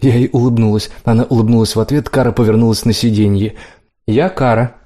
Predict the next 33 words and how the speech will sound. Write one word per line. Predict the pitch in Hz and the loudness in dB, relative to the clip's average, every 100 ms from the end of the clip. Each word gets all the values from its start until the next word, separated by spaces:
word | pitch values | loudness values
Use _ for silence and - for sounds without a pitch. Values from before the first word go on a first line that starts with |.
| _ _ _ _ _ _ | _ _ _ _ _ _
Бет | 95 90 101 | -4 -2 -2
закатила | 95 - 104 - 98 | -2 -4 -4 -2 -2
глаза, | 90 101 98 98 127 | -2 0 0 0 0
внезапно | 110 104 104 104 104 | 0 0 0 -2 -2
в | |
машине | 104 104 113 101 | -2 0 0 0
раздалась | 98 104 101 - | 0 -2 -2 0
мелодия | 104 107 101 101 | 0 0 0 -2
«Baby | 101 98 98 | -2 -2 -2
Got | 101 95 101 | -4 -4 -2
Back». | 113 135 - - - - | -4 -4 -8 -12 -14 -4
Зазвонил | 107 107 123 110 | 0 2 2 0
телефон | - 113 110 113 98 | 0 0 0 -2 -2
Бет. | 95 92 - - - - | -2 -6 -8 -14 -12 -2
Она | 113 | 0
нахмурилась | 107 98 120 131 123 117 - | 2 0 0 2 0 -2 -2
и | |
затем | 110 107 107 | -2 0 0
ответила. | 101 104 - 107 101 - _ _ _ _ _ | 0 -2 -2 -6 -8 -16 _ _ _ _ _
«Здравствуйте. | - 98 123 110 98 - 127 - 139 - _ - | -8 -4 0 0 -2 -2 -4 -4 -8 -8 _ -2
Номер, | 117 143 160 | 0 2 0
по | - | -2
которому | 113 120 135 120 | -4 0 2 2
вы | 110 | 2
звоните, | 107 110 127 156 135 | 2 2 0 0 -2
в | |
данный | 110 113 110 | 0 2 2
момент | 107 117 160 | 2 0 0
занят. | 101 101 95 95 | -2 -2 -2 -4
Попробуйте | - 135 196 185 185 - 160 | -4 -2 0 0 0 0 -2
ему | - 135 | 0 0
дозвониться | 135 139 120 127 127 151 - 147 | 2 2 2 2 0 -2 -2 -6
позже». | - 110 101 92 90 95 - | -4 -2 0 -2 -4 -6 -10